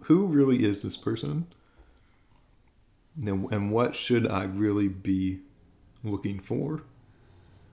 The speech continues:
I don't know if that was a definite, specific answer to your question, but I think the question for me is always, who, who is the Messiah?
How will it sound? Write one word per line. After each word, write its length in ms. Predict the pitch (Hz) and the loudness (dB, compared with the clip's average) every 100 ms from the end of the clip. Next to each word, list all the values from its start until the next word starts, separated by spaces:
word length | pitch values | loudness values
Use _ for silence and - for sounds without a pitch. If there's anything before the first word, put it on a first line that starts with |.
| - - - _ _ - | -20 -20 -20 _ _ -2
I 60 | |
don't 120 | 113 113 | 2 2
know 60 | |
if 100 | 107 | 2
that 140 | 110 101 | 2 2
was 100 | 95 | 2
a 60 | |
definite, 800 | 92 - - - 113 107 104 - 180 - _ _ | -2 -2 -4 -2 -2 0 -2 -6 -16 -18 _ _
specific 840 | - - 117 - 113 202 - 98 117 | -12 0 0 2 4 4 4 -2 -2
answer 360 | 104 101 101 | -2 -2 -4
to 180 | 98 101 | -4 -2
your 100 | 98 | -4
question, 560 | 98 101 - - 156 170 - - - - - _ _ _ _ _ | -4 -6 -6 -6 -6 -8 -14 -20 -20 -20 -20 _ _ _ _ _
but 120 | 123 | 0
I 60 | 120 | 0
think 220 | 127 123 | 2 -2
the 80 | 104 | -2
question 720 | - 113 101 - 104 95 104 - | -2 -4 -2 -4 -4 -4 -6 -12
for 160 | - 101 | -2 0
me 240 | 95 98 | 0 0
is 160 | 90 85 | -2 -2
always, 300 | 92 90 90 | -4 -4 -4
who, 440 | - 123 120 127 - | 2 4 4 -2 0
who 240 | 139 139 | 4 6
is 440 | 113 110 104 - - _ _ _ - _ - | 6 4 2 -4 -12 _ _ _ -20 _ -6
the 100 | 101 | -4
Messiah? 580 | 98 104 95 92 95 | -2 -2 -2 -2 -4